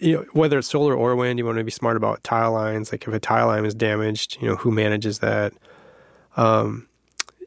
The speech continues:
you wanna be smart about how they put in the service roads.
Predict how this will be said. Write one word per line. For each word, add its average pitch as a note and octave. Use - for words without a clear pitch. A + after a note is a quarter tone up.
you A#2+
wanna A2+
be A#2
smart A2+
about A2
how A2+
they G#2+
put A2+
in G#2+
the G#2
service C3
roads. E3